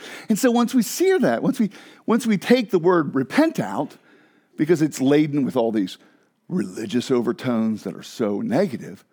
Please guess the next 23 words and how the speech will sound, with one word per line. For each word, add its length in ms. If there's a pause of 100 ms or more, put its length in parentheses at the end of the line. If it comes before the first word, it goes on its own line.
(920)
all 40
of 60
a 80
sudden 280
it 100
becomes 280
<laughs> 0
something 440
I 160
want. 440
Wait 120
a 80
second, 220
I 220
want 240
that. 460 (360)
I 320
want 400
change. 540
Don't 260
you? 260 (1040)
Don't 360
you? 220